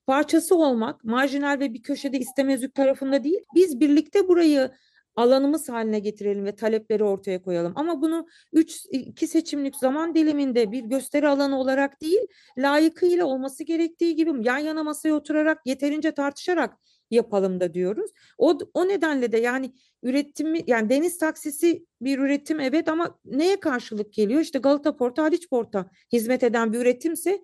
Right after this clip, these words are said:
o zaman o üretimin kendisini de sorunsallaştırmak gerekiyor. Tabii Paşabahçe vapuru yapılsın, kullanılsın, vapur seferleri arttırılsın. Ama adaların seferleri ya da başka yerin seferleri de neden arttırılamıyor ya da tur yol neden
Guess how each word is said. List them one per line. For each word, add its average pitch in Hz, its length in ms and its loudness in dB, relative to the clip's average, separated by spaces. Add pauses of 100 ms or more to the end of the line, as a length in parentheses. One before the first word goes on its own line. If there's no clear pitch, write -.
(300)
o 294 80 4
zaman 370 240 4
o 330 120 6
üretimin 339 400 2
kendisini 311 440 -2
de 370 60 0
sorunsallaştırmak 190 1080 -4
gerekiyor. 160 540 -4 (280)
Tabii 330 200 4
Paşabahçe 277 600 0
vapuru 220 260 -4
yapılsın, 208 480 -4
kullanılsın, 214 480 -2
vapur 202 220 -4
seferleri 208 520 0
arttırılsın. 190 640 -4 (320)
Ama 302 240 0
adaların 330 420 4
seferleri 330 560 0
ya 311 140 0
da 294 80 0
başka 294 300 -4
yerin 311 100 -6
seferleri 311 640 0
de 294 180 0 (260)
neden 269 260 2
arttırılamıyor 240 600 -2
ya 240 120 -2
da 247 120 0
tur 330 200 0
yol 311 180 0
neden 277 420 -6